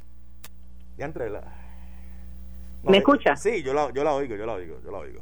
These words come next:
Speaker 2: Pues bien, mira, eh, Falú, como tú dijiste en un principio,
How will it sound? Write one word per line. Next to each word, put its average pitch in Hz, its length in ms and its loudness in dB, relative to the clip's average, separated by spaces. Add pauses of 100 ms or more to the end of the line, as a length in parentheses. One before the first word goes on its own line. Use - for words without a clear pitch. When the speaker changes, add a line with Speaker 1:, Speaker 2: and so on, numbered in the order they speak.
(100)
Speaker 2:
Pues 247 160 2
bien, 302 180 -2
mira, 302 320 -2
eh, 208 200 0
Falú, 240 300 0
como 208 440 0 (180)
tú 226 160 6
dijiste 254 280 0
en 269 100 -2
un 269 80 -4
principio, 254 640 0